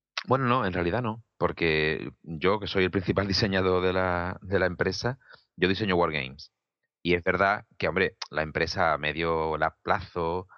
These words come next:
aproximadamente tiene que lanzarse a sacar juegos más ligeritos, vamos a llamarlo así, o, o de un público más amplio, vamos a llamarlo así, porque nos vendría muy bien, ¿no? Evidentemente, amplía mercado. Entonces, en ese sentido, estamos contactando con distintos diseñadores que nos han ofrecido su juego, o que nosotros lo hemos conocido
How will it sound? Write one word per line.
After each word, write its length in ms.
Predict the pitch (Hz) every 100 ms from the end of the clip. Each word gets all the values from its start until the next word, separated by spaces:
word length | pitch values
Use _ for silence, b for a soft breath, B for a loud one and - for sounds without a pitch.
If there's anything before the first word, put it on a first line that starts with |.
| B B
aproximadamente 920 | - 87 - 92 95 92 90 - 107
tiene 260 | 110 95 87
que 120 | 92 82
lanzarse 520 | 85 87 92 82 95
a 60 | 90
sacar 320 | 92 85 85
juegos 300 | - 90 95
más 160 | 90 82
ligeritos, 420 | 82 82 117 78
vamos 80 | 78
a 40 |
llamarlo 240 | 80 90
así, 260 | 87 117 87
o, 180 | 73 73 B B
o 100 | 80
de 180 | 80 82
un 140 | 87
público 300 | 95 92 95
más 120 | 92
amplio, 360 | 107 87 71 71
vamos 160 | 73 80
a 20 |
llamarlo 260 | 82 85
así, 260 | 85 82 78 _ _ _ -
porque 220 | 78 73
nos 120 | 76
vendría 320 | 76 73 73 76
muy 140 | 76
bien, 240 | 95 80
¿no? 80 | 82
Evidentemente, 560 | 80 76 73 80 78 82
amplía 260 | 80 80
mercado. 440 | 76 78 104 85 78 _ _ b b b -
Entonces, 420 | 90 87 95 - -
en 120 | 85
ese 120 | 87
sentido, 360 | 101 92 95 101
estamos 280 | 101 87
contactando 640 | - 90 87 - 95 92 82
con 120 | 80
distintos 340 | 76 85 78
diseñadores 540 | 82 - 71 76 110 113
que 100 | 71
nos 100 | 76
han 140 | 78
ofrecido 340 | 76 76 - 71
su 140 | 95
juego, 380 | 117 107 101 98
o 60 |
que 80 | 90
nosotros 340 | 76 - 80 78
lo 60 |
hemos 140 | 78 78
conocido 600 | 80 76 - 104 98